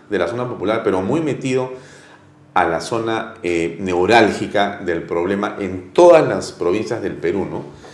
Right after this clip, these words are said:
Eh, ese, y, y, y la obra que hace Fujimori de muchas maneras está dirigida a potenciar el esfuerzo también de alcaldes, que en esa época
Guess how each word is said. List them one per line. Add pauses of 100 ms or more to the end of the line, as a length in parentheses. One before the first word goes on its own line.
(380)
Eh, (200)
ese,
y,
y,
y
la
obra
que
hace
Fujimori (540)
de
muchas
maneras
está
dirigida (200)
a
potenciar
el
esfuerzo
también
de
alcaldes,
que
en
esa
época